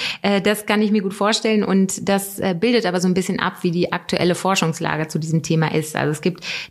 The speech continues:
derzeit über neunhundertsiebzigtausend verschiedene Publikationen zu dem Thema. Und, äh, letztlich sind viele Assoziationsstudien da. Also das, was ich eben beschrieben habe, es gibt das Symptom,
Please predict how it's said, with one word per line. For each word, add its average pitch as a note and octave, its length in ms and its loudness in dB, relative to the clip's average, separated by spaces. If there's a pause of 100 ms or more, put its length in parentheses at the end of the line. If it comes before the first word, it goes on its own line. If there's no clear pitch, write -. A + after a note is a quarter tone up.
derzeit F#3+ 440 0
über G3+ 220 2
neunhundertsiebzigtausend F#3+ 1300 2
verschiedene F#3 500 2
Publikationen F#3+ 840 0
zu G3 120 0
dem F3 200 2
Thema. G3+ 500 2 (400)
Und, F#3+ 460 2
äh, F#3 80 2
letztlich G3 600 0
sind F#3 180 4
viele G#3 380 2
Assoziationsstudien E3+ 1400 0
da. D3 260 2
Also D#3+ 360 0
das, E3 320 -4
was E3+ 160 0
ich - 180 -6
eben G#3 180 4
beschrieben F#3 520 2
habe, E3+ 260 2
es - 160 -4
gibt G3 220 -2
das E3 140 0
Symptom, A3 520 0